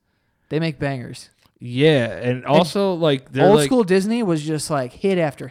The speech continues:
Speaker 1: hit.
Speaker 2: Yeah, and I also feel like Pixar's, like, more progressive. Like,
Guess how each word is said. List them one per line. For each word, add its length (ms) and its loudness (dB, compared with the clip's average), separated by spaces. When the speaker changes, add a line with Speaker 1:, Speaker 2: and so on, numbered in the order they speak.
Speaker 1:
hit. 400 -4
Speaker 2:
Yeah, 260 -4
and 120 -2
I 40 2
also 260 2
feel 180 0
like 360 0
Pixar's, 420 2
like, 220 -2
more 180 0
progressive. 760 -6
Like, 180 0